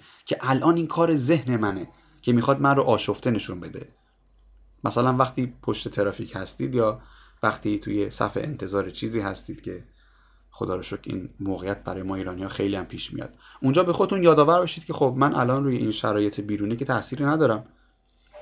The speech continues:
ولی اگر بدونم این تأثیر مغز من از تفکر مایکروفریه می‌تونم راحت‌تر ذهنم رو آروم کنم. واسه آسون‌تر شدن این کار هم یه توصیه که خیلی شده پرت کردن حواسه.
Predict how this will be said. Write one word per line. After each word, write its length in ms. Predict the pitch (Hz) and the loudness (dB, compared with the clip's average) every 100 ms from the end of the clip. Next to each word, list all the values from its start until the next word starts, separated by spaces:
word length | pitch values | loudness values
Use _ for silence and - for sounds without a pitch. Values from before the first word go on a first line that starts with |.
| - | -2
ولی 200 | 123 143 | 6 6
اگر 260 | 165 165 165 | 8 6 6
بدونم 360 | 175 165 143 135 | 6 6 6 6
این 120 | 151 | 4
تأثیر 420 | 147 123 127 151 | 6 4 6 4
مغز 320 | 143 147 120 | 4 2 0
من 240 | 110 107 104 - - - | 2 2 -2 -14 -20 -10
از 120 | - | -2
تفکر 420 | 110 101 - 101 98 | -2 -2 -2 0 2
مایکروفریه 920 | 95 - 95 98 95 101 127 156 165 _ _ _ | -2 -4 -6 -4 -2 0 0 0 -4 _ _ _
می‌تونم 380 | 170 180 165 147 | -2 0 0 4
راحت‌تر 680 | 135 127 131 127 - 143 123 | 4 4 2 -4 -4 -4 -2
ذهنم 420 | 104 - 104 95 | -4 -2 -2 -2
رو 80 | 95 | -4
آروم 320 | 92 92 90 | -4 -6 -10
کنم. 280 | 92 113 123 _ _ _ _ _ _ _ _ | -10 -10 -12 _ _ _ _ _ _ _ _
واسه 220 | 113 117 | -4 0
آسون‌تر 760 | 147 123 117 113 120 113 110 110 | 2 6 6 4 -2 -2 0 -2
شدن 340 | - 113 151 | -2 -2 0
این 140 | 156 147 | 0 0
کار 220 | 143 143 | 2 2
هم 160 | 139 135 | 2 0
یه 260 | 135 160 - _ _ _ _ _ _ _ | 0 -2 -14 _ _ _ _ _ _ _
توصیه 460 | - 107 - 107 107 | -4 -4 -2 -2 -2
که 120 | 110 | -2
خیلی 240 | - 98 | -4 -6
شده 220 | 98 110 117 | -6 -6 -6
پرت 400 | - 92 87 - | -6 -10 -8 -6
کردن 360 | 92 95 110 | -6 -4 -4
حواسه. 440 | 110 95 87 - | -4 -6 -10 -12